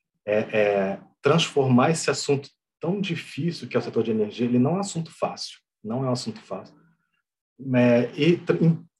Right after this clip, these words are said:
tra-, transformá-lo num texto em que as pessoas consigam entender, consigam avaliar e, principalmente, é, tenham mais claro, né, a importância da questão da transição energética, como é que a gente faz isso realmente virar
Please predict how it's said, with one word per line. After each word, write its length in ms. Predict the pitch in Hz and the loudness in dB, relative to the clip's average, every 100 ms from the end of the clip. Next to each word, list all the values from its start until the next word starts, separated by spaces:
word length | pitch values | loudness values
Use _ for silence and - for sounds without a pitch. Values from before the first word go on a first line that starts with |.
| - | 0
tra-, 200 | 147 143 | 2 2
transformá-lo 840 | - 160 170 165 147 127 127 139 | 2 0 2 2 2 2 2 2
num 240 | 143 143 139 | 0 -4 -6
texto 560 | - 123 135 - - 143 | 0 2 2 0 -2 -2
em 60 | |
que 80 | 135 | -2
as 80 | 131 | -8
pessoas 240 | - 123 | -10 -16
consigam 600 | - 117 113 - 135 160 175 | -12 -10 -8 -10 -8 -4 -4
entender, 520 | 170 156 139 135 135 | -2 -4 2 4 4
consigam 540 | 123 117 - 135 151 | 0 -10 -8 -4 -2
avaliar 480 | 147 139 131 120 123 | -2 0 0 0 -2
e, 100 | 131 | -4
principalmente, 960 | 170 170 - 151 131 123 139 139 147 139 _ _ _ _ - | -10 -12 -6 -2 0 0 -2 -6 -10 -12 _ _ _ _ -4
é, 440 | 117 120 120 113 - - | 0 2 2 0 -4 2
tenham 360 | 147 151 135 | 4 4 2
mais 280 | 120 127 143 | 2 2 -2
claro, 560 | - 123 123 151 107 107 | -6 -4 -2 0 -2 -2
né, 300 | 110 120 123 - | -4 -8 -10 -10
a 60 | |
importância 640 | 127 127 135 - 120 120 120 | -8 -4 -6 -6 -6 -6 -6
da 80 | 113 | -8
questão 300 | 120 - 110 | -8 -8 -8
da 80 | |
transição 440 | 107 107 107 107 110 | -8 -8 -10 -8 -4
energética, 380 | 110 113 123 - | -2 0 -2 2
como 140 | 123 | 4
é 80 | 120 | 4
que 80 | 120 | 4
a 40 | |
gente 180 | 117 117 | 0 0
faz 280 | - 110 98 | 0 0 0
isso 200 | 107 - | -8 -8
realmente 420 | 110 101 107 - | -6 -4 -4 -6
virar 480 | 110 113 104 113 120 | -2 0 0 0 -4